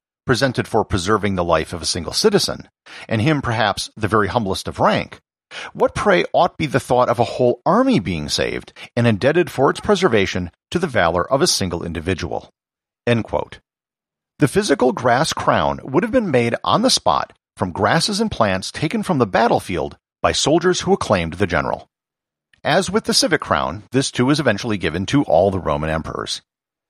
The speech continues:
Eventually, later emperors did take to wearing an actual diadem,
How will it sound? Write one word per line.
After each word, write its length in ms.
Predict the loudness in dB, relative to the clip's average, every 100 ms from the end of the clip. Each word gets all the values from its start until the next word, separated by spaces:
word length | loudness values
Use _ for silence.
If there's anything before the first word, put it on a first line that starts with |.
| -18 -8
Eventually, 500 | -2 0 2 2 2
later 380 | 0 0 2 4
emperors 420 | 2 4 2 2 -4
did 360 | -4 0 0 0
take 280 | 0 0
to 100 | 2
wearing 380 | 2 4 2 0
an 60 | -2
actual 420 | -4 -4 -2 0
diadem, 540 | 2 2 0 -6 -12